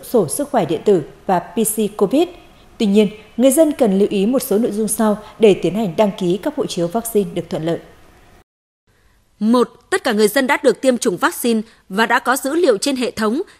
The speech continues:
Speaker 2: thì đều được cấp hộ chiếu vaccine. Như vậy, bất kể người dân đã tiêm bao nhiêu mũi vaccine thì mỗi một mũi tiêm sẽ được cập nhật lên hệ thống và có một mã Q R code.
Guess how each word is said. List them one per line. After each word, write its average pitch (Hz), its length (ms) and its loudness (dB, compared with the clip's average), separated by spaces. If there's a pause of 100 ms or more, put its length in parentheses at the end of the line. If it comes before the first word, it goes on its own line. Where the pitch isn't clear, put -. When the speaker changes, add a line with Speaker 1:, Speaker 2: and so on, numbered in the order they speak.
Speaker 2:
thì 240 200 0
đều 226 260 4
được 202 340 0
cấp - 180 -2
hộ 226 200 0
chiếu 196 220 -2
vaccine. 214 380 0 (580)
Như 320 140 4
vậy, 240 300 2
bất 330 200 -4
kể 220 120 2
người 196 160 0
dân 240 300 -2
đã 208 160 -4
tiêm 269 240 -2 (140)
bao 285 240 4
nhiêu 277 200 -2
mũi 247 240 -6
vaccine 254 420 -2 (380)
thì 240 240 0
mỗi 247 220 2
một 359 240 0
mũi 247 200 -2
tiêm 254 280 0 (240)
sẽ 294 160 -2
được 254 420 0
cập 233 240 -2
nhật 226 200 0
lên 285 140 -4
hệ 277 120 -4
thống 220 300 -4 (300)
và 233 260 0
có 302 140 -4
một 302 240 0
mã 208 360 -2 (200)
Q 269 160 0
R 196 220 -2
code. 269 260 -2